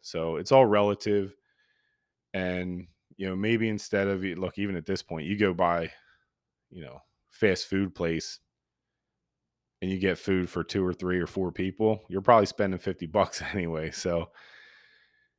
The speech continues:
just think about those kind of things. If, you know, I, I know we're all trying to make sure that we all stay afloat, keep our own heads above water.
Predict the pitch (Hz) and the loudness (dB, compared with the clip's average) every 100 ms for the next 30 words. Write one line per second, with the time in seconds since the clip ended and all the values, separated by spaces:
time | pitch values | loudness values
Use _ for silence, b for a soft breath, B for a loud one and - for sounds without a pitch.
0 | _ - - 170 185 170 165 156 147 - | _ 6 6 10 8 10 8 8 4 4
1 | 139 131 131 139 135 117 - 123 120 104 | 2 2 2 2 2 0 -2 -4 -2 -2
2 | 110 - _ - - 110 117 127 127 120 | -4 -12 _ -10 -2 0 2 2 2 4
3 | 117 120 117 127 117 113 113 - 117 104 | 6 4 4 0 0 0 -2 -2 0 0
4 | 95 104 107 - - 101 95 - 101 104 | 0 2 2 0 0 0 -2 -2 -2 -2
5 | - _ - 104 98 104 104 101 104 101 | -6 _ -6 0 2 2 2 -2 -4 -4
6 | 98 90 95 92 90 95 98 | -4 -2 -2 -2 -2 -2 -4